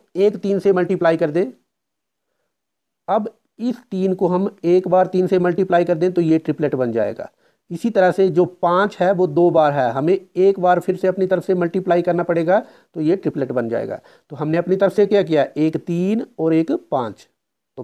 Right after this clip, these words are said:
पाँच गुणा तीन पन्द्रह, और यही हमारा आंसर आ गया। क्योंकि अगर यहाँ पर तीन और एक और पाँच होता तो इसका परफेक्ट क्यूब आ जाना था, तीन गुणा तीन गुणा तीन, तीन आना था, यहाँ से पाँच आना था और यहाँ से तो सात आया ही है, तो इसका परफेक्ट ये आ जाना था,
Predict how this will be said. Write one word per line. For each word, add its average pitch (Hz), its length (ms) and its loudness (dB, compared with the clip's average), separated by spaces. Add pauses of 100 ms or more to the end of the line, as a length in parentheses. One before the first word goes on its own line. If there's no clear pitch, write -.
पाँच 202 360 -2
गुणा 170 240 0
तीन 135 400 -6 (480)
पन्द्रह, 123 360 -4 (140)
और 170 120 0
यही 160 240 2
हमारा 156 340 0 (100)
आंसर 131 280 -4
आ 107 120 -6
गया। - 220 -20 (560)
क्योंकि 208 300 -6 (140)
अगर 156 220 0
यहाँ 180 200 4
पर 185 160 0
तीन 208 460 -2
और 185 220 2
एक 185 200 4
और 202 160 4
पाँच 180 360 0
होता 175 360 2 (400)
तो 190 260 0
इसका 175 260 -4
परफेक्ट 165 420 -6
क्यूब 151 260 -2
आ 139 60 2
जाना 123 220 0
था, 123 120 -4
तीन 143 300 -2
गुणा 151 160 0
तीन 156 220 0
गुणा 156 160 0
तीन, 185 380 0
तीन 165 340 -4
आना 170 160 0
था, 185 180 2
यहाँ 156 320 0
से 165 160 -2
पाँच 170 320 -2
आना 175 220 0
था 185 180 0
और 170 220 -2
यहाँ 160 220 0
से 180 120 -6
तो 180 140 -6
सात 151 340 -2
आया 135 260 0
ही 127 160 -6
है, 104 160 -12 (400)
तो 139 60 -6
इसका 139 200 -8
परफेक्ट 143 340 -6
ये 139 140 -2
आ 123 60 0
जाना 110 200 -4
था, - 180 -12